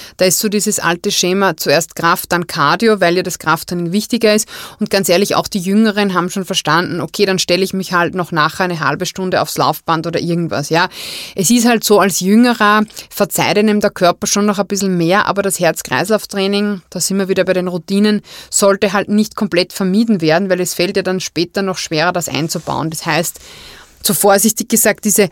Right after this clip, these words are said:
dreimal dreißig Minuten Cardio pro Woche würde ich schon jedem empfehlen. Und wie gesagt, beim Kraftsportler kann sich's ja im Fitnessstudio ganz leicht, wenn der fertig ist und selbst wenn er sich nur aufs Laufband stellt und geht, aber er hat sich zumindest dreißig Minuten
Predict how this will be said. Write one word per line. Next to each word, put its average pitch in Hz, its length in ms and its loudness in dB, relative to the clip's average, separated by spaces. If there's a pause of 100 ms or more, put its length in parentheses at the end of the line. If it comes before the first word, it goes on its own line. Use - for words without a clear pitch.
(140)
dreimal 190 540 2
dreißig 175 560 0
Minuten 208 580 0
Cardio 185 440 2
pro 196 200 -4
Woche 180 360 0
würde 185 100 -4
ich 180 80 -6
schon 185 220 -4
jedem 180 240 -4
empfehlen. 175 540 -2 (880)
Und 165 220 -4
wie 196 80 0
gesagt, - 220 -2
beim 185 160 0
Kraftsportler 175 720 -2
kann 160 180 -2
sich's 175 240 -6
ja 170 80 -2
im 170 80 -4
Fitnessstudio 180 460 -8
ganz 156 240 -4
leicht, 165 260 -6 (300)
wenn 175 80 -6
der 170 80 0
fertig 170 400 0
ist - 180 -10
und 185 220 -6
selbst - 340 0
wenn 185 100 0
er 185 60 0
sich 185 160 -2
nur 190 140 0
aufs - 160 -6
Laufband 160 400 -2
stellt 165 260 0
und 170 160 -6
geht, 175 300 -2 (100)
aber 160 200 -2
er 165 80 -2
hat 170 200 -4
sich - 140 -8
zumindest 185 500 -4
dreißig 135 320 -6
Minuten 180 400 -4